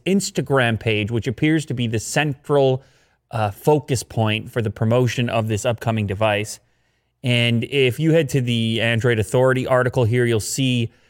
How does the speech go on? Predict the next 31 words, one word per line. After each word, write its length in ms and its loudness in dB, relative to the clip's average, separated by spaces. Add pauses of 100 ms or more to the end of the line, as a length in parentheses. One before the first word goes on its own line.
(200)
that 160 -4
that's, 300 0
that's 280 0
the 200 2
image. 220 2
That's 220 2
the 100 4
view 240 2
you 180 2
get. 240 2
It's 160 -4
very 340 2
minimal. 600 2 (1040)
However, 480 4
it 140 0
is 180 -4
odd 440 0
to 520 0 (800)
reveal 600 4
it 320 0 (120)
in 180 2
this 200 0
way 400 2
because 280 -2
so 180 2
many 180 2
people 260 2
are 100 4
ready 280 2
to 40 0
go 680 2